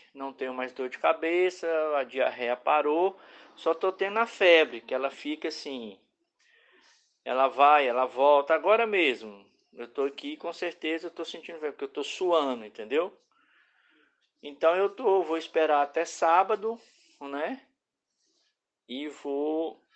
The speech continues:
e vou, se eu não melhorar de vez, eu já vou procurar um posto médico. Outra coisa, impactou pra mim que, que com, por eu ser freelancer, né?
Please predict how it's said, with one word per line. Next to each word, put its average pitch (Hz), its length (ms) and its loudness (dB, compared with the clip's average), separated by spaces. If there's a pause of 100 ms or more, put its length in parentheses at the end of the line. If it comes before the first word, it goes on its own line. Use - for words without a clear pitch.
(840)
e 269 160 -12
vou, 143 800 -4 (540)
se - 180 -10
eu 135 140 0
não 139 120 -8
melhorar 135 420 -2
de 147 140 -10
vez, 160 400 -4
eu 170 120 -6
já 170 180 2
vou 147 400 -4 (200)
procurar 139 440 -2
um 139 100 -2
posto 139 360 -8
médico. 107 520 -10 (2000)
Outra 208 320 6
coisa, 147 420 -2
impactou 190 960 6 (380)
pra 170 180 2
mim 196 260 -10
que, 143 360 -2
que 160 520 -8 (100)
com, 170 300 -2 (220)
por 131 140 -10
eu 143 100 -4
ser 131 220 -4
freelancer, 170 640 -2
né? 190 240 -4